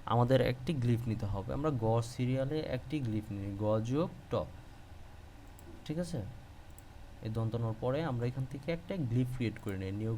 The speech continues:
গ্লিফ, তারপরে by number, আহ,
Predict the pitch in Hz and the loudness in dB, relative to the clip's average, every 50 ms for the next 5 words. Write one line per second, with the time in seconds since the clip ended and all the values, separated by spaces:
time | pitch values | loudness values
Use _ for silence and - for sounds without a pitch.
0 | 113 120 123 139 151 185 - - - - - - - - - - - - - 117 | 0 0 0 0 0 0 -2 -6 -10 -14 -14 -14 -14 -16 -16 -16 -12 -8 -6 -4
1 | 113 113 117 110 107 113 113 117 120 120 120 120 117 120 127 127 139 165 - - | -2 -2 -2 2 2 4 4 4 4 2 0 0 0 2 4 4 4 2 0 -4
2 | - - 113 110 110 107 | -4 -2 -2 0 0 -2